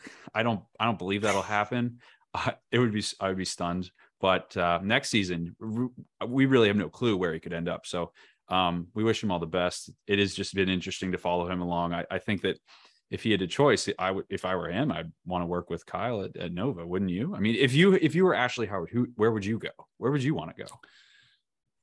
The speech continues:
Speaker 2: Yeah, that's a good question. I guess I wanna know what my next step is. You know, if I'm Ashley Howard, do I want to be a head coach again? Do I wanna
Speaker 1: Yeah.
Speaker 2: be, like, a career assistant? So I guess I wanna see,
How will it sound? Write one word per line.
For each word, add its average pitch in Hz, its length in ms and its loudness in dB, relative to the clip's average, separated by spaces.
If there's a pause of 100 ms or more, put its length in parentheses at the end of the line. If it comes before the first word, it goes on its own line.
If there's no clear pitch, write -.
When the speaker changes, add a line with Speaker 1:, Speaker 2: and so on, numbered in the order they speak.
(380)
Speaker 2:
Yeah, 127 360 4
that's 107 200 4
a 107 40 4
good 104 100 0
question. 98 560 2
I 101 80 4
guess 120 300 4
I 113 80 4
wanna 107 240 4
know 101 180 2
what 98 240 0
my 92 480 -2
next 90 320 -4
step 101 320 0
is. 104 340 2 (220)
You 98 80 2
know, 98 140 4
if 92 120 -2
I'm 107 140 2
Ashley 98 300 2
Howard, 98 440 2 (600)
do 104 260 2
I 98 360 4
want 95 300 -4
to 92 80 -8
be 98 180 2
a 92 40 2
head 90 240 -2
coach 139 320 2
again? 151 380 4
Do 104 160 2
I 98 120 6
wanna 101 260 0
Speaker 1:
Yeah. 87 80 -4
Speaker 2:
be, 92 220 -4
like, 90 340 -4
a 101 60 -4
career 104 380 4
assistant? 120 640 4 (280)
So 117 220 4
I 107 160 4
guess 123 300 0
I 117 80 2
wanna 110 220 0
see, 110 360 -2